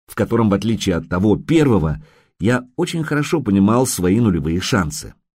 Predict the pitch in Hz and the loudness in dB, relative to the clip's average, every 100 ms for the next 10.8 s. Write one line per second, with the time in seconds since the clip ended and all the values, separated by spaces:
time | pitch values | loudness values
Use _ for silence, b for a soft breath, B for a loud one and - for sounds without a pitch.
0 | _ _ _ _ _ _ 90 95 98 95 | _ _ _ _ _ _ -2 0 2 0
1 | 78 78 98 120 76 85 104 - 80 95 | 0 0 0 -2 -2 -2 -2 -4 -2 -2
2 | 101 87 82 110 104 98 98 110 107 101 | -2 -6 -2 0 2 4 4 2 2 2
3 | 101 110 139 123 B B B 101 90 98 | 2 4 2 2 B B B -4 -2 -2
4 | - - 95 85 92 113 123 147 98 69 | -2 -2 -4 -2 0 2 2 4 2 0
5 | - _ _ _ _ _ _ - 95 110 | -12 _ _ _ _ _ _ -2 0 0
6 | - 87 85 101 101 104 104 101 98 90 | -2 -2 0 2 2 2 0 0 -2 0
7 | 104 113 - _ _ _ 127 - 110 139 | 0 -2 -6 _ _ _ -6 0 0 2
8 | 113 92 92 92 131 143 147 143 B B | 2 2 2 0 0 4 4 2 B B
9 | - - 92 101 123 - 90 80 80 78 | -6 -6 -2 -2 -2 -2 -2 -2 -4 -2
10 | 107 92 95 - 131 120 69 | 0 0 0 0 2 2 -2